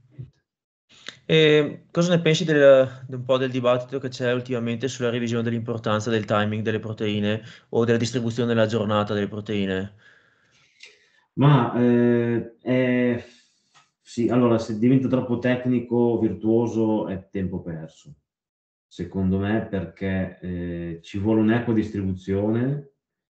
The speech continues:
Speaker 2: Le proteine, a parte la funzione plastica, ha-, hanno una funzione anche banalmente di sazietà.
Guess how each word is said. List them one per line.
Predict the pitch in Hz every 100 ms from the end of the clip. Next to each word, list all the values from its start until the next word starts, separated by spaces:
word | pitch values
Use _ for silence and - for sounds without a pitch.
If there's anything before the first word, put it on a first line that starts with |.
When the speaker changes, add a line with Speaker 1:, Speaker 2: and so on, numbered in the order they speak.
| _ _ _ _ _
Speaker 2:
Le | - 90
proteine, | 95 92 104 107 101 98 95 92 -
a | -
parte | - 98 98 98
la | 92
funzione | 92 95 90
plastica, | 90 90 87 - 90 92 92 87 -
ha-, | - 82
hanno | 85 90
una | 90 85
funzione | 87 85 95 92 87
anche | 78 92 90 85
banalmente | 78 90 90 92 98 90
di | 85
sazietà. | - 85 - 78 76